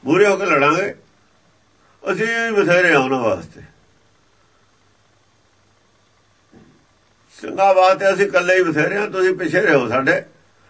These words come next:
ਪਰ ਜੋ ਮਾਲ ਲੁੱਟ ਲਿਆ ਉਹ ਸਾਡਾ ਹੀ, ਸਾਡਾ ਖਜ਼ਾਨਾ। ਉਹ ਭੇਤੀ ਸੀ, ਉੱਥੇ ਰਹਿੰਦੇ ਸੀ, ਖਜ਼ਾਨਾ ਕਿੱਥੇ, ਕਿਹੜੀ ਚੀਜ਼ ਕਿੱਥੇ। ਬਾਈ ਧਾਰੀਆਂ ਨੇ ਕਿਹਾ ਵੀ ਜੇ ਖਜ਼ਾਨਾ ਲੁੱਟਣ ਦਾ ਟਾਈਮ ਆਊ ਦੇਖੀ ਜਾਓ, ਹਲੇ ਮੂਹਰੇ ਤਾਂ ਕਰੋ ਇਹਨਾਂ ਨੂੰ।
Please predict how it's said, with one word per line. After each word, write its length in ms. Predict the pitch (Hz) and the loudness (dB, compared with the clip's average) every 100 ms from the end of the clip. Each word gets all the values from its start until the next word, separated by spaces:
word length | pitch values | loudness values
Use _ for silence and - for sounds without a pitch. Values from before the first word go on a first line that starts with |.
| _ | _
ਪਰ 160 | - 185 | -2 -2
ਜੋ 440 | 131 147 185 220 | 0 0 0 0
ਮਾਲ 260 | 208 208 202 | 2 2 2
ਲੁੱਟ 180 | 185 156 | 0 -2
ਲਿਆ 220 | 180 180 | 0 2
ਉਹ 80 | 180 | 2
ਸਾਡਾ 220 | 156 110 | 0 -2
ਹੀ, 100 | 127 | -4
ਸਾਡਾ 240 | 120 92 | -6 -6
ਖਜ਼ਾਨਾ। 580 | 90 90 85 - - - | -8 -10 -12 -16 -18 -8
ਉਹ 160 | 185 202 | -4 -2
ਭੇਤੀ 260 | 208 165 | -2 -2
ਸੀ, 180 | 190 180 | -6 -6
ਉੱਥੇ 200 | 196 190 | -4 -2
ਰਹਿੰਦੇ 320 | 185 170 202 | -2 -2 -4
ਸੀ, 120 | 160 151 | -4 -8
ਖਜ਼ਾਨਾ 360 | 139 151 156 | -8 -6 -6
ਕਿੱਥੇ, 380 | 139 143 151 151 | -8 -6 -4 -4
ਕਿਹੜੀ 260 | - 160 156 | -6 -8 -8
ਚੀਜ਼ 240 | 143 127 | -10 -12
ਕਿੱਥੇ। 300 | 139 - - - _ _ _ _ _ - - - - _ | -14 -18 -20 -20 _ _ _ _ _ -20 -20 -20 -20 _
ਬਾਈ 220 | - 185 202 | -2 0 2
ਧਾਰੀਆਂ 320 | 214 196 208 | 2 2 0
ਨੇ 100 | 214 | 2
ਕਿਹਾ 140 | 208 | 0
ਵੀ 80 | 208 | 2
ਜੇ 120 | 214 | 0
ਖਜ਼ਾਨਾ 360 | 170 185 190 190 | 0 0 0 0
ਲੁੱਟਣ 360 | 180 156 185 | -2 -4 -2
ਦਾ 80 | 185 | 0
ਟਾਈਮ 280 | 180 175 180 | 2 0 0
ਆਊ 120 | 180 | -2
ਦੇਖੀ 340 | 160 147 160 165 | 0 0 0 0
ਜਾਓ, 260 | 202 185 | 0 0
ਹਲੇ 100 | 170 | 0
ਮੂਹਰੇ 280 | 170 160 180 | 0 0 0
ਤਾਂ 120 | 165 | -2
ਕਰੋ 200 | 151 135 | -2 -2
ਇਹਨਾਂ 180 | 135 147 | -4 -6
ਨੂੰ। 120 | 156 | -10